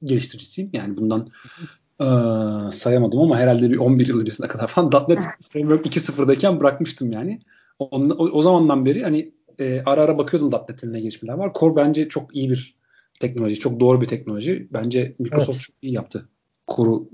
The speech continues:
Speaker 1: e, düşünerek yani. Ki bundan, e, birkaç sene öncesine kadar, e, Microsoft işte "Biz Mono'yu destekleme-, desteklemiyoruz, asla da desteklemeyeceğiz." falan diyorlar, diyordu. Ama işte, e,
Speaker 2: Evet.
Speaker 1: yani yeni C E O'ları Satya gel-, Satya Efendi, Satya Bey diyelim. Yani Satya Bey geldikten
Speaker 2: Evet.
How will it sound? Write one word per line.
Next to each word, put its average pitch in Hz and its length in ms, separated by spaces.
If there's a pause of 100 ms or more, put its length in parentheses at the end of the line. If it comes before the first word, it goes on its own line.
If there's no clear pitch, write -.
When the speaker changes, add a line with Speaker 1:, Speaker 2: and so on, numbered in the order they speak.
Speaker 1:
e, 107 240
düşünerek 110 440
yani. 98 240 (320)
Ki 147 240 (400)
bundan, 131 520 (180)
e, 123 280
birkaç 127 240
sene 143 160
öncesine 135 340
kadar, 165 340 (440)
e, 127 80 (220)
Microsoft 135 500
işte 143 240
"Biz 127 180
Mono'yu 143 340
destekleme-, 127 680
desteklemiyoruz, 131 600
asla 135 280
da 139 100
desteklemeyeceğiz." 131 640
falan 139 260
diyorlar, 101 380
diyordu. 117 320
Ama 185 320
işte, 143 340 (420)
e, 123 60
Speaker 2:
Evet. 113 560 (180)
Speaker 1:
yani 120 280
yeni 139 240
C - 220
E 135 40
O'ları 131 380
Satya 131 520
gel-, 131 380
Satya 135 360
Efendi, 127 400
Satya 127 340
Bey 117 180
diyelim. 110 220
Yani - 160
Satya 127 300
Bey 131 100
geldikten 143 280
Speaker 2:
Evet. - 240